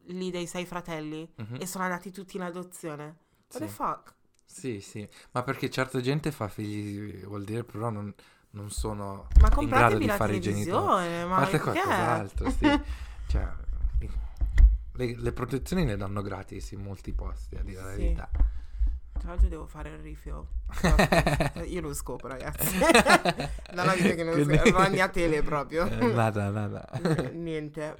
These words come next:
Speaker 1: Però, mm, sì, interessante sta cosa dell'adozione.
Speaker 2: Non lo so.
Speaker 1: Mm.
Speaker 2: Però comunque io penso che quando sarò più grande adotterò.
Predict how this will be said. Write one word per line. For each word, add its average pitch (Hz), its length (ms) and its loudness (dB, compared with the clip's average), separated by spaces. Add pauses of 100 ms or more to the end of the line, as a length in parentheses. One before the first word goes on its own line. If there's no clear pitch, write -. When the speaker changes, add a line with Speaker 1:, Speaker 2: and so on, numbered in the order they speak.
(120)
Speaker 1:
Però, 247 420 0
mm, 202 280 -10 (140)
sì, - 180 -14
interessante 220 500 -12
sta 175 160 -18
cosa 170 160 -14
dell'adozione. 170 800 -14 (400)
Speaker 2:
Non 139 220 -8
lo 110 80 -10
so. - 300 -16 (960)
Speaker 1:
Mm. 165 140 -16 (1600)
Speaker 2:
Però 160 180 2
comunque 127 340 -6
io 120 100 -2
penso 107 400 -10
che - 140 -12
quando 107 260 -12
sarò 104 280 -6
più - 220 -14
grande 104 300 -6
adotterò. 98 580 -10